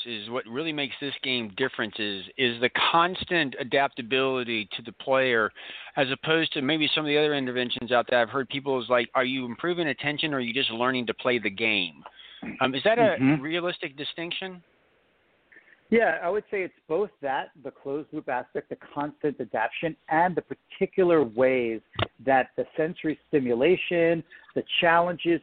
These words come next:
Speaker 2: and the rewards are designed. So they're not really, you know, in a normal consumer game that's out there for fun, and there, there are many of them. I'm sure the audience knows them very well. They're very popular, especially with kids. The games are really designed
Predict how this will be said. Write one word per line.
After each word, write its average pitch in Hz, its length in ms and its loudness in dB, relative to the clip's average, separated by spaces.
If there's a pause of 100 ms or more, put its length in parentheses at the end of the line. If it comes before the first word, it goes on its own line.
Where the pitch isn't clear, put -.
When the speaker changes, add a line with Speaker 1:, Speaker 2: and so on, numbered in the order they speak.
Speaker 2:
and 139 120 -2
the 131 80 2
rewards 127 600 2
are 120 60 -4
designed. 107 600 -6 (100)
So 170 140 0 (300)
they're 151 100 4
not 208 240 0
really, 165 480 -2
you 160 120 -8
know, 151 100 -2
in 139 100 -4
a 135 40 -6
normal 170 580 -2 (180)
consumer 143 640 -4
game 123 500 -4
that's 120 180 -8
out 127 200 4
there 127 200 2
for 113 80 -10 (120)
fun, 127 260 4
and 117 140 -6
there, 127 100 -2 (140)
there 127 80 4
are 139 60 2
many 139 200 4
of 123 60 0
them. 135 240 4
I'm 113 160 -12
sure 131 100 0
the 131 60 -2
audience 131 340 0
knows 135 240 0
them 135 140 0
very 143 200 6
well. 131 240 6
They're 123 140 0
very 131 180 0
popular, 131 460 -2
especially 135 300 -10
with 147 120 -10
kids. 131 280 -2 (420)
The 165 80 4
games 202 320 2
are 151 60 4
really 151 360 4
designed 135 540 -4